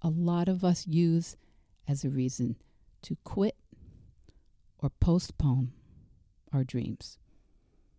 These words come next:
Because maybe the way we have been approaching the challenge or the goal is not, it's not working the way we imagined. Maybe it's not working consistently. Maybe it's not working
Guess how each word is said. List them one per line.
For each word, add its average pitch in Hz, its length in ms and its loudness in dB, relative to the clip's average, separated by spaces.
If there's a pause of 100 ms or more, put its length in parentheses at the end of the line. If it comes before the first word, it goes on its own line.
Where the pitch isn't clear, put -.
(1600)
Because 208 260 2
maybe 269 240 2
the 285 140 0
way 214 160 4
we 180 200 4
have 151 280 0
been 160 140 4
approaching 151 480 0
the 151 60 0
challenge 143 520 2
or 160 80 8
the 147 80 2
goal 143 320 2
is 226 120 4
not, 262 300 8 (340)
it's - 140 0
not 392 180 2
working 277 380 4
the 202 80 4
way 196 160 4
we 185 160 2
imagined. 180 540 0 (360)
Maybe 170 240 0
it's - 160 -6
not 247 220 -2
working 175 320 0
consistently. - 880 -6 (360)
Maybe 240 300 -2
it's - 160 -6
not 370 240 -8
working 151 460 2